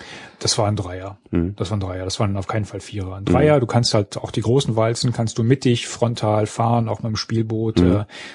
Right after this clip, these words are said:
Speaker 1: darfst sie halt nicht zurückfallen lassen halt, ne? Da
Speaker 2: Ja.
Speaker 1: sind, einige sind rausgekerzelt, ähm, aber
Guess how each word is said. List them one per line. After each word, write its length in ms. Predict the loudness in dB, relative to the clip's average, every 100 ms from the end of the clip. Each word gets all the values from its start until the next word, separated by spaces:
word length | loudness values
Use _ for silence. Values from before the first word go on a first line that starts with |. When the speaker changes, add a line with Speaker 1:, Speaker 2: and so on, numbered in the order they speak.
| -14
Speaker 1:
darfst 260 | 0 2 4
sie 100 | 4
halt 100 | 4
nicht 140 | 2
zurückfallen 420 | -2 -6 -2 -2 -2
lassen 280 | -2 -2
halt, 180 | -2 -2
ne? 100 | 0
Da 80 | 4
Speaker 2:
Ja. 60 | 4
Speaker 1:
sind, 240 | 4 2
einige 240 | 2 4 2
sind 180 | 2
rausgekerzelt, 920 | 2 0 -2 -2 0 2 2 2 -2 -2
ähm, 300 | 0 0 -2 -4
aber 320 | 0 0